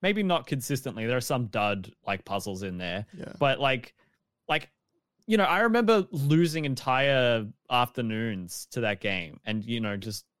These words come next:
Speaker 1: going in and doing a whole movie or two, you know what I mean? And, and coming back out.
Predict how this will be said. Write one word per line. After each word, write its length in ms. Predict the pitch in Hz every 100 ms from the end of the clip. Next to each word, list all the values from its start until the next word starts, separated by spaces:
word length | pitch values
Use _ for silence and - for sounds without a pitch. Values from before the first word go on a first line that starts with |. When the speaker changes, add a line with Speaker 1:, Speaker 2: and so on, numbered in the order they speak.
| 117
Speaker 1:
going 340 | 113 110 107
in 120 | 104 104
and 120 | 98
doing 280 | 98 98 95
a 80 |
whole 400 | 90 95 95 95
movie 400 | 92 95 92 92
or 100 | 85
two, 300 | 82 - 87 82
you 120 | 98
know 80 | 98
what 80 |
I 40 | 98
mean? 220 | 92 101
And, 180 | 95 92
and 120 | 98
coming 200 | 98 104
back 200 | 101 95
out. 220 | 98 92